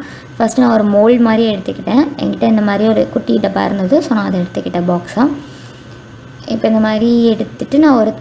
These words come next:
thin layer first form பண்ணுறேன். Form பண்ணுறதுக்கு நான் ரொம்ப தின்னாக வேணுங்கிறதுக்காக நல்லா இந்த மாதிரி press பண்ணிக்கிட்டேன், Compress பண்ணியிருக்கேன். பண்ணிவிட்டு இந்த shape கொண்டு வரலான்னு try பண்ணேன். So, நல்லா press பண்ணிவிட்டு அந்த எட்ஜஸ் எல்லாத்தையுமே வந்து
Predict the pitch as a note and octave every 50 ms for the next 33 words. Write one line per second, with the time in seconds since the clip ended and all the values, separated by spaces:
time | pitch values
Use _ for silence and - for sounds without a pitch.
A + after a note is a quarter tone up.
0 | - - D4 D4 D4+ E4+ E4+ D4+ C#4 C4 C4 B3+ B3+ - A#3+ A3+ - - A#3 -
1 | - A3+ A3 A3+ A3+ A3 A3 G#3+ F#3+ F#3 F3 F3+ E3+ E3+ F3+ G3+ B3+ C4+ - -
2 | - - - - - - - - A#3+ A#3+ B3 B3+ B3 C4 B3 A#3+ A3+ G#3+ A3 A3+
3 | - D4 C#4+ C#4 B3+ A3+ A3 G#3+ B3 B3+ D4+ D4 C#4 B3+ A#3+ A#3+ A#3+ A#3 A3+ A3
4 | G#3+ A3 G#3+ G#3+ - G#3 G3 A#3+ C4 B3 A3 A3 A3+ A3+ A3 G#3 G#3 G3+ G3 G#3+
5 | G#3 G#3 G3+ F#3 - - G#3 G3 G3 F#3+ - - F#3 - B3 G3 G3 A3+ A#3+ A#3
6 | - A3+ G#3 G3 F#2+ F#2+ - - G3+ B3 D4+ C#4+ - - - - - - - -
7 | - - - - - C4 B3+ B3 B3+ B3 A#3 D4 D#4+ E4+ E4 D#4 C#4+ B3+ A#3 A#3
8 | A3 - - A#3+ A#3+ A#3+ - - A3+ G#3 G3+ G3 G3 G3 G3 G3 G3+ G3 - F#3+
9 | F#3 F3+ - F#3 F3+ F3 F3+ G3+ B3+ D4 C#4+ - - - - - - - - -
10 | - - - - A3+ A3 G#3+ A3 A3+ A3 G#3+ G#3 G3 - - G#3+ G#3+ G#3 G3+ G3
11 | F#3+ - D4+ F4+ F4+ D4 B3+ A#3 A3+ A3+ G#3+ G#3+ A3 - G#3+ G#3+ G#3 G#3+ A#3+ A#3+
12 | A3+ A#3 G#3 G3+ G3 F#3+ G3+ G3+ G3 G3 G3+ G#3+ G#3+ G#3+ G3+ G3 A3+